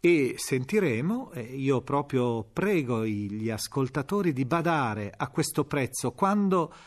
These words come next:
sarà quello definitivo, quello che verrà formulato alla fine, e che sarà quello che permetterà di comperare da parte di Abramo la tomba per seppellire sua moglie, sua moglie Sara.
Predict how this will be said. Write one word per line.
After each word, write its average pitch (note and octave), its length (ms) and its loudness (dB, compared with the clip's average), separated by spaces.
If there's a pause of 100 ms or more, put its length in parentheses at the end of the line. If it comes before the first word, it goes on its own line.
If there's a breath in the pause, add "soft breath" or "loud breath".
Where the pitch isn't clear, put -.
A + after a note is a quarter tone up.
(120 loud breath)
sarà E3+ 260 0
quello G#3+ 220 4
definitivo, F3 760 4
quello F3 200 2
che - 120 0
verrà D#3 280 2
formulato E3+ 720 2
alla E3 140 2
fine, A#2+ 460 -2 (300 loud breath)
e A#2 160 -6
che - 160 0
sarà F3+ 560 0 (380 loud breath)
quello D3+ 580 2
che D3 160 2
permetterà D#3 1040 -2
di C#3 300 -2
comperare A2 920 0
da G#2+ 140 -2
parte C3 520 0
di A#2 140 -2
Abramo F#3+ 560 0
la C3 160 2
tomba A3 720 2 (400 soft breath)
per F3+ 180 2
seppellire A2 1000 -2 (320 soft breath)
sua E3 320 2
moglie, G2 520 -2
sua B2+ 220 -4
moglie D3+ 320 2
Sara. G2 520 -4